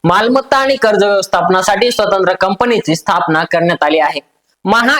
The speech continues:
एआरसी लिमिटेड कंपनी स्थापन करण्यास राज्य सरकारकडून मंजुरी दिली. राज्य शासनाच्या मालमत्ता, गुंतवणूक आणि आर्थिक साधनांचा पुनर्वापर आणि पुनर्रचना करण्याचे काम करणार आहे. राज्याच्या मालमत्तेवर अधिक चांगला आर्थिक उपयोग करण्यासाठी ही कंपनी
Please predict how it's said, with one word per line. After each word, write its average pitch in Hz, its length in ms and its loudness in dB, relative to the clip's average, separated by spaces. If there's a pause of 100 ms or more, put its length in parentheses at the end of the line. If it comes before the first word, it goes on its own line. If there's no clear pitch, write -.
एआरसी 247 480 0
लिमिटेड 226 460 0
कंपनी 202 360 -2
स्थापन 190 400 -2
करण्यास 214 540 -2
राज्य 170 340 0
सरकारकडून 185 680 -2
मंजुरी 185 340 -2
दिली. 208 240 -4 (480)
राज्य 208 300 0
शासनाच्या 285 520 -2
मालमत्ता, 247 500 -2
गुंतवणूक 233 520 -2
आणि 226 140 -4
आर्थिक 196 560 -4
साधनांचा 208 600 -4
पुनर्वापर 185 600 -4 (380)
आणि 180 120 -6
पुनर्रचना 220 640 -4
करण्याचे 180 400 -6
काम 202 360 -2 (120)
करणार 165 320 -2
आहे. 160 200 -4 (400)
राज्याच्या 226 460 0
मालमत्तेवर 247 560 0
अधिक 233 340 -2
चांगला 208 260 -2
आर्थिक 202 400 0
उपयोग 208 380 -2
करण्यासाठी 233 480 -2
ही 226 160 -10
कंपनी 208 540 -4